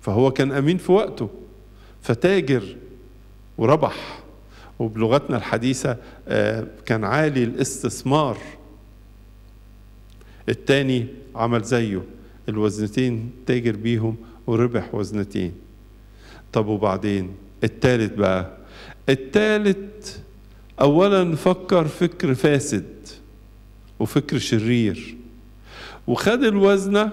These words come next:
لأنه إنسان كسلان، خد الوزنة وحطها في الأرض.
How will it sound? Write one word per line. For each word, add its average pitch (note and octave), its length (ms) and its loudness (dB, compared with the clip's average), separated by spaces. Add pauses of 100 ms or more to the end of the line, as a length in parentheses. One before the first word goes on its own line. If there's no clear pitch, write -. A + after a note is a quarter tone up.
(120)
لأنه A#2 420 2
إنسان B2+ 340 2
كسلان، C3+ 680 2 (360)
خد B3 280 2
الوزنة G3 480 4
وحطها D#3+ 400 0
في C3 120 -4
الأرض. G2 340 -2